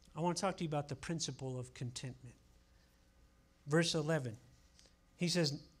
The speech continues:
"Not that I'm speaking of being in need, for I have learned in whatever situation I am to be content." Whatever situation, I am content.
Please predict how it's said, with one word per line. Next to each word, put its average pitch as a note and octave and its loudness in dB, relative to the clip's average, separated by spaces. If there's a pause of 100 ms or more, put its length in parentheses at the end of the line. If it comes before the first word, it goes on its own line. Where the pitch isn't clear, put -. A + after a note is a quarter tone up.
(140)
"Not G#3 4
that F3+ 4
I'm C#3+ 2
speaking D#3 0
of A#2+ 0
being C3+ 2
in A#2+ -2
need, B2+ -2 (1200)
for D3 -4
I F#3 4
have F#3+ 2
learned C#3+ 2 (580)
in C#3 4
whatever G3 10
situation B2+ 2 (520)
I C#3+ 2
am B2+ 0 (540)
to D3+ 2
be C3+ 2
content." B2+ -4 (1040)
Whatever F#3 12 (520)
situation, B2 0 (680)
I C#3+ 0
am D#3 -2
content. D#3 -2